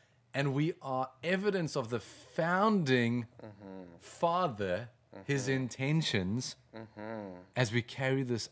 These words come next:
Speaker 1: out. It's everything that we are living, which was the expectation of the constitution of heaven.
Speaker 2: Mm.
Speaker 1: And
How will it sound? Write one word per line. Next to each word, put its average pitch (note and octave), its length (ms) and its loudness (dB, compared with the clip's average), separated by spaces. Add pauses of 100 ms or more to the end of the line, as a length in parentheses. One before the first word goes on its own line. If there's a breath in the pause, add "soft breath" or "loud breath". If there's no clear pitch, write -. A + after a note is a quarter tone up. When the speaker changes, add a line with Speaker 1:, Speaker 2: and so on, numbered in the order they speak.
Speaker 1:
out. A2 420 -4 (600 soft breath)
It's - 180 -4 (140)
everything D3 680 0
that A2+ 180 -4
we B2 160 0
are G2+ 160 0
living, A2+ 840 2 (300 soft breath)
which A2+ 200 -6
was A2 200 0
the A2+ 160 -8
expectation G2+ 580 -6
of F#2 80 -6
the F2+ 80 -12
constitution G2 600 -10
of D#2+ 80 -12
heaven. E2+ 480 -14
Speaker 2:
Mm. F#2+ 40 -18 (680)
Speaker 1:
And - 80 -18